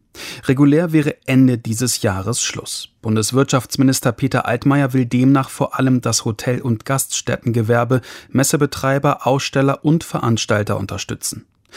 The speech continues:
Laut Wirtschaftsministerium geht es dabei vor allem um diejenigen,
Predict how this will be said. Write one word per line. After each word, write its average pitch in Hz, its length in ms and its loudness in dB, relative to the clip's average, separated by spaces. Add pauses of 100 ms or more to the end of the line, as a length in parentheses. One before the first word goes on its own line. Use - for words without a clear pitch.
(240)
Laut 123 160 2
Wirtschaftsministerium 127 1120 0
geht 127 180 0
es 131 140 0
dabei 123 320 0
vor - 260 -4
allem 143 240 4
um 117 300 2
diejenigen, 131 640 4